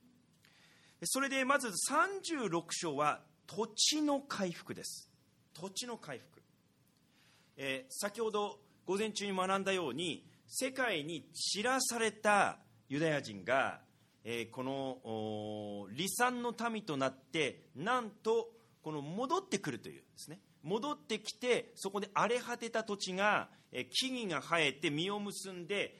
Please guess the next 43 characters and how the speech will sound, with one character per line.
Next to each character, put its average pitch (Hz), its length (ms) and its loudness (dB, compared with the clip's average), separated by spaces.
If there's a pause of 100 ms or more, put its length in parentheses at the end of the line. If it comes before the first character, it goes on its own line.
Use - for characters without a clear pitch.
(120)
人 - 260 -2
々 247 200 2
が 175 120 6
住 - 180 -4
ん 175 40 0
で、 160 80 4
町 170 280 6
々 262 180 4
が 156 120 4
建 147 120 2
て 180 120 2
ら 180 80 8
れ 180 80 4
る 165 140 0
と 160 80 0
い 165 40 2
う - 20 2
の 196 80 -2
が、 180 60 -8
こ 180 80 -4
の 151 80 2
三 196 240 2
十 147 100 2
六 120 180 0
章 139 100 0
の 104 60 0
予 98 120 4
言 120 140 4
に 120 60 2
な 104 100 2
っ - 20 -2
て - 100 -16
い - 40 -18
ま - 80 -20
す。 - 200 -18 (600)
土 143 120 -8
地 139 120 -4
の 127 60 -2
回 113 120 0
復 104 120 -8
で - 80 -18
す - 100 -16
ね。 143 120 -12